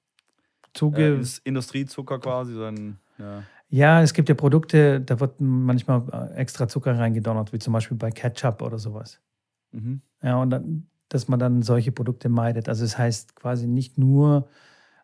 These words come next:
Speaker 1: auf Süßigkeiten verzichten, sondern auch drauf achten, wo wurde hier jetzt nochmal extra Zucker reingespritzt sozusagen.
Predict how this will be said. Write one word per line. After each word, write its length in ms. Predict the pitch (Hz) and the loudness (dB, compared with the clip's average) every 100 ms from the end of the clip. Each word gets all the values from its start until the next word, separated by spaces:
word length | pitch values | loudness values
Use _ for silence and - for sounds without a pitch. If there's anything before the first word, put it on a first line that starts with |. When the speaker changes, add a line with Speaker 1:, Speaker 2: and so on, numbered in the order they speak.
| _ | _
Speaker 1:
auf 120 | 123 | -10
Süßigkeiten 640 | - 127 165 156 147 151 | -6 -6 -6 -6 -6 -6
verzichten, 500 | 156 156 - 156 - | -6 -8 -8 -10 -6
sondern 320 | 147 127 127 127 | -2 -2 -2 -2
auch 140 | 117 | -6
drauf 260 | - 110 131 | -8 -10 -6
achten, 400 | 123 - 143 123 | -10 -4 -4 0
wo 340 | 123 127 135 | 0 0 -2
wurde 320 | 143 127 127 123 | -4 -6 -4 -2
hier 180 | 123 | 0
jetzt 220 | 123 117 - | -2 -2 -4
nochmal 420 | 113 120 120 123 | -2 -2 -4 -6
extra 300 | - - 117 | -12 -10 -10
Zucker 540 | - 139 127 117 120 _ _ _ _ _ _ | -8 -6 -4 -4 -6 _ _ _ _ _ _
reingespritzt 840 | 135 117 120 110 - 110 101 - | -4 -2 -2 -6 -12 -12 -12 -16
sozusagen. 560 | - 107 - 110 110 | -14 -14 -10 -10 -10